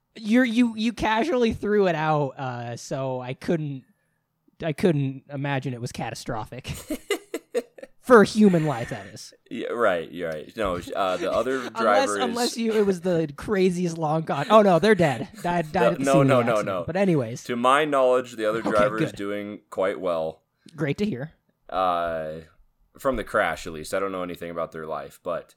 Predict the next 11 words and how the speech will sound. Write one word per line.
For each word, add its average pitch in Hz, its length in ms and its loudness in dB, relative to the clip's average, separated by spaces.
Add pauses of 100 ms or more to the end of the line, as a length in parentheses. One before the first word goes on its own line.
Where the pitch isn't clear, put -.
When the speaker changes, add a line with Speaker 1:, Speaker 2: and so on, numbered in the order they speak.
(400)
Speaker 2:
uh, 92 240 0
Speaker 1:
<laughs> - 40 0
Speaker 2:
I'm 135 200 4
doing 135 280 0
quite 98 320 0
well. 90 260 0
Thank 92 300 -8
you 87 80 -14
for 82 160 -6
asking, 76 380 -10
Stone. 67 360 -16